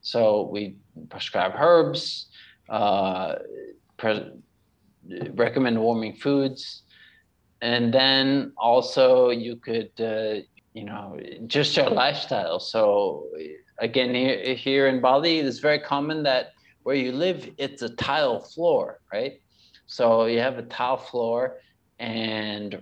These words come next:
right now, uh, it's quite hot. So you're probably in a lot of walking around rooms that are in the air conditioning. So these tile floors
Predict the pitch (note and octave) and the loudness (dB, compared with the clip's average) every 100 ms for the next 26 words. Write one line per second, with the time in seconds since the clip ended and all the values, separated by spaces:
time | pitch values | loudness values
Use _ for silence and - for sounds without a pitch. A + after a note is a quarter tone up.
0 | - A2 A2+ A2 B2 A#2+ A#2 A2 A2+ A#2 | -6 0 2 2 -2 0 2 4 4 2
1 | - _ _ _ - G#2 G2+ F#2 - - | -6 _ _ _ -8 -2 0 0 -2 -6
2 | G#2+ - - G#2+ - C3+ D3+ - B2+ G2+ | -10 -10 -4 -2 0 0 -2 -2 0 0
3 | F#2+ E2+ A#2 C3 C3 C3 C#3 A#2+ B2 B2 | 0 -4 -2 2 0 0 -4 -4 -6 0
4 | A#2 A#2+ B2 B2+ B2 A#2 A#2 - _ _ | 2 4 4 4 2 0 -4 -16 _ _
5 | _ _ _ _ G#2+ G#2+ C3+ C3+ C#3 C3+ | _ _ _ _ -4 2 4 4 0 -2
6 | B2 A#2 C#3 D#3+ D3 C3 G#2 G#2 A2+ A2 | -4 -2 -2 -2 -4 -4 -6 -2 -2 -2
7 | - - A#2+ A2+ G2+ C3 C#3 A#2+ F#2+ - | -4 -10 -12 -8 -2 0 0 -6 -6 -8
8 | F2 - _ - - - - - E3 D#3 | -12 -16 _ -20 -20 -20 -18 -4 0 0
9 | - - E3+ F3+ E3+ - A#3 D#3+ D3+ B2 | 0 2 4 4 2 -2 2 4 4 2
10 | - | 0